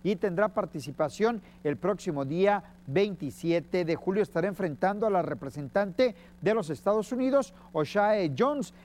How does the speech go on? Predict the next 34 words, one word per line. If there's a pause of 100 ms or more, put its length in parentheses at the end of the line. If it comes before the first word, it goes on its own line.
en
la
división
de
los
sesenta
y
nueve
kilogramos. (1040)
Vámonos
con
más
actividad
de
los
Juegos
Olímpicos.
La
selección
de
béisbol, (260)
la
selección
mexicana
de
béisbol
que
dirige (260)
Benjamín
Gil
viajó
esta
madrugada
también